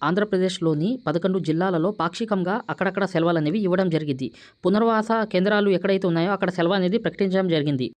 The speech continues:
ఉత్తరాంధ్ర జిల్లాల్లో ఇప్పటికే శ్రీకాకుళం, విజయనగరం, విశాఖపట్నం, అనకాపల్లి, కాకినాడ, పార్వతీపురం ఈ జిల్లాలకి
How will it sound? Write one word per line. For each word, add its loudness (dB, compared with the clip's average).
ఉత్తరాంధ్ర 2
జిల్లాల్లో 2
ఇప్పటికే 0
శ్రీకాకుళం, 0
విజయనగరం, 0
విశాఖపట్నం, 0
అనకాపల్లి, 0
కాకినాడ, 0
పార్వతీపురం 0
ఈ -2
జిల్లాలకి 0